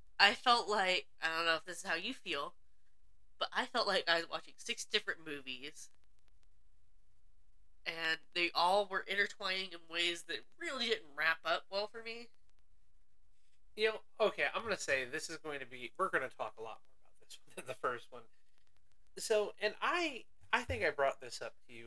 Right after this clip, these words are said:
Speaker 2: where I was so fucking confused with what was going on. Because it starts with the kill. Gets you all ready for the, the slasher, the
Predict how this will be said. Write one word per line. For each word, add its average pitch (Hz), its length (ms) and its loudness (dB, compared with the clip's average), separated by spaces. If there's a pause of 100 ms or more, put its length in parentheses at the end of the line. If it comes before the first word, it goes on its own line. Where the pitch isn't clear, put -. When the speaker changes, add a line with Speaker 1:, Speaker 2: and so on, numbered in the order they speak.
Speaker 2:
where 120 240 -8 (120)
I 185 200 4 (100)
was 147 240 2
so 147 560 -2 (1400)
fucking 139 360 -2 (120)
confused 127 720 -14
with 123 100 -16 (140)
what 120 180 -4
was 135 140 -6
going 135 360 0
on. 104 200 -8 (1900)
Because 147 440 0 (120)
it 139 160 -8
starts - 420 -2
with 170 160 -4
the 165 60 -6
kill. - 420 -6 (1600)
Gets - 180 -14
you 143 60 2
all 123 380 2 (580)
ready 127 320 -2
for 143 80 -2
the, 131 320 2 (560)
the 139 60 -2
slasher, 127 960 2
the 123 80 -10